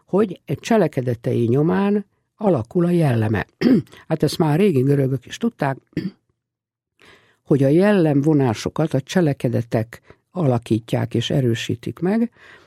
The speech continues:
tehát egy ilyen égi jellemű, Krisztushoz hasonló jellemű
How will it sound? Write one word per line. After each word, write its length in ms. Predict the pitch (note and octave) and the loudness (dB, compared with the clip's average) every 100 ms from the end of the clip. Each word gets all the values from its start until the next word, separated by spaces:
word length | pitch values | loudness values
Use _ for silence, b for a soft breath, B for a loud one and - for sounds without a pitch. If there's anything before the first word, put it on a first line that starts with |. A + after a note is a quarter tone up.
| B | B
tehát 260 | E3 D#3 - | -2 -2 0
egy 200 | E3+ D#3+ | -2 2
ilyen 260 | E3 E3+ - | 2 2 0
égi 440 | A#3+ F#3+ C#3+ C#3+ | 4 4 4 2
jellemű, 640 | C3 A#2+ B2 A2 A2+ C3+ | 4 2 0 0 2 2
Krisztushoz 840 | F#3 - G#3 - - C3 - B2 - | 0 -2 -4 -4 -4 -4 -2 -4 -2
hasonló 640 | D#3+ - D3 A#2+ A#2+ B2+ | -4 -2 0 0 0 0
jellemű 1040 | D3+ G3 F#3 C#3 B2 A#2+ A2 A#2 G2+ E3 | 2 2 2 2 2 2 2 2 2 0